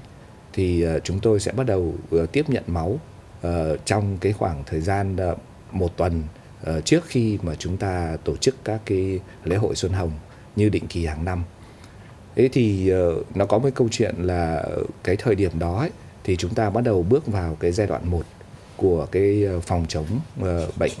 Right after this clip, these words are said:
viêm đường hô hấp cấp, ờ, covid mười chín. Thế chính vì cái lý do đó cho nên là có một số, ờ, các cái, ờ, cơ, cơ quan, các cái đơn vị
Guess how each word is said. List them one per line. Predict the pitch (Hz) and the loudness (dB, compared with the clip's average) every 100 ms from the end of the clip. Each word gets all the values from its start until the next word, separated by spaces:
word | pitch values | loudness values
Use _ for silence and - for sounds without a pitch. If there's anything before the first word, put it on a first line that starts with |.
| 85 | 0
viêm | 107 95 98 - | 2 2 -2 -2
đường | 98 82 | -2 0
hô | 85 | -2
hấp | 104 - | -4 -4
cấp, | 123 - - | -6 -6 -6
ờ, | 87 85 80 | -4 -4 -2
covid | 101 110 123 | -2 -2 -2
mười | 82 | -4
chín. | - 85 85 - - - - - - | -4 -4 -4 -8 -14 -20 -20 -20 -4
Thế | - | 0
chính | 104 107 | 4 4
vì | 127 117 92 - | 4 4 2 -2
cái | 90 | 0
lý | 104 | 2
do | 120 | 2
đó | 110 87 95 160 - - - | 2 0 0 -4 -10 -18 -4
cho | 113 | 2
nên | 110 113 | 4 4
là | 101 85 | 2 0
có | - 85 | -2 -2
một | 117 120 | 0 -2
số, | - 107 107 214 - - - - - | 0 0 0 -2 -6 -16 -20 -20 -8
ờ, | - 87 82 82 - | -2 0 2 -2 -4
các | 143 151 | -6 -6
cái, | - 113 110 107 104 | -4 -2 2 2 2
ờ, | 98 - - - - | 0 -2 -6 -12 2
cơ, | 127 117 - | 2 2 0
cơ | - 131 | 4 4
quan, | 131 123 120 104 | 4 2 2 -2
các | 104 127 | -2 -2
cái | 131 | 0
đơn | 120 117 | 0 2
vị | 120 | 0